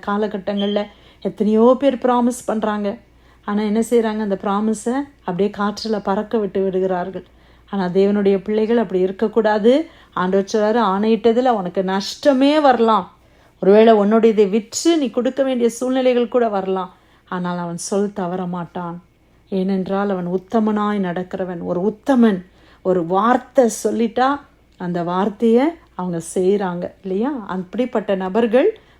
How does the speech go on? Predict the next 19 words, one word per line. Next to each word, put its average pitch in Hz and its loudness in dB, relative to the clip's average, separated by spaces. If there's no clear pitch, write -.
பரலோகத்துக்கு 202 0
போக 208 0
முடியும் 247 2
என்று 202 0
ஆண்டவர் 185 -2
சொல்லுகிறார். 185 -2
தன் 185 -2
பணத்தை 214 2
வட்டிக்கு 226 0
கொடாமலும் 190 0
குற்றமில்லாதவனுக்கு 262 2
விரோதமாய் 208 0
பரிதானம் 233 2
வாங்காமலும் 190 0
இருக்கிறான். 185 -4
இப்படி 214 0
செய்கிறவன் 202 0
என்றென்றைக்கும் 202 -2
அசைக்கப்படுவது 196 -2